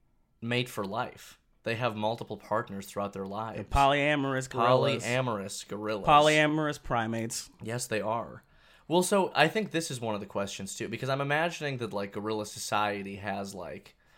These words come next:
Speaker 1: you have the silverback, and the silverback's, like, like, is, is the silverback the only one that's fucking?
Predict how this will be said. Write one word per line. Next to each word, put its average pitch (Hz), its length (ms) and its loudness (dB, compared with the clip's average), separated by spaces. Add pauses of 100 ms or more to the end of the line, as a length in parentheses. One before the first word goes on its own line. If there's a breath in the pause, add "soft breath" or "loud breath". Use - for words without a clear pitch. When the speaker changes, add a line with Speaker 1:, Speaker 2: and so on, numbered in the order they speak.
(140)
Speaker 1:
you - 80 -2
have 151 40 -6
the 143 60 -2
silverback, 110 640 -4 (120)
and 113 100 -6
the 110 60 -8
silverback's, 110 680 -4
like, 101 380 -8 (1400)
like, 104 440 -4 (520)
is, 123 180 -2
is 131 200 -2
the 127 60 -6
silverback 160 440 2
the 123 120 -2
only 117 240 -2
one 143 180 -4
that's 147 120 -14
fucking? 180 480 -6